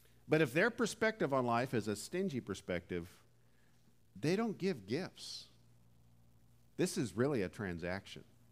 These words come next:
And what you can know is that there's a string attached to this gift. They are giving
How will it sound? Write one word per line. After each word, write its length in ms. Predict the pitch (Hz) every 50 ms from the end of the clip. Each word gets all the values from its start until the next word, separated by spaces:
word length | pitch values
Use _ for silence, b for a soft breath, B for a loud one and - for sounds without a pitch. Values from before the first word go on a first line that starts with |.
| - - - - - - - - - - - _ - - - - - _ _ _ _ _ _ - b b b b b b b b b b b b
And 140 | - 92 95
what 200 | 101 123 120 -
you 80 | 147 143
can 200 | - 185 151 143
know 440 | 175 208 175 117 107 110 131 147 123 -
is 140 | 107 101
that 140 | 98 104 -
there's 200 | - 101 95 90
a 60 | 92
string 320 | - - - 139 139 117 98
attached 400 | 85 - 95 90 85 - - -
to 60 | 87
this 200 | 85 85 80 -
gift. 400 | - - 82 67 - - - - - - - - - - - - - - - - - - - - - _ _ _ - - - - - - - - - - - - -
They 180 | 107 131 151 165
are 160 | 147 135 127
giving 720 | 110 95 95 143 196 226 156 123 110 104 110 139 185